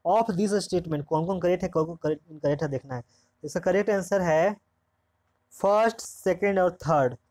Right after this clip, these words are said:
तीनों करेक्ट है, और फोर्थ जो है वो इनकरेक्ट स्टेटमेंट है। ओके, next come to the question number twenty-two. Specific conductance of zero point one M H A is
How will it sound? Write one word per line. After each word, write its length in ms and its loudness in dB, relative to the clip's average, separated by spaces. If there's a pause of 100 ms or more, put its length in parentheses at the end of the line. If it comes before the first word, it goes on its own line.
(160)
तीनों 260 0
करेक्ट 380 -2
है, 160 -6 (560)
और 140 -2
फोर्थ 400 -2
जो 140 0
है 180 4 (500)
वो 120 -2
इनकरेक्ट 520 -2
स्टेटमेंट 520 -10
है। 140 -8 (520)
ओके, 340 0 (480)
next 240 -2 (100)
come 140 0
to 80 0
the 100 0
question 260 -4
number 200 0 (280)
twenty-two. 920 -2 (600)
Specific 500 -2
conductance 800 0
of 380 2
zero 280 0
point 300 0
one 520 0
M 380 -2 (400)
H 320 0 (140)
A 320 2
is 240 -2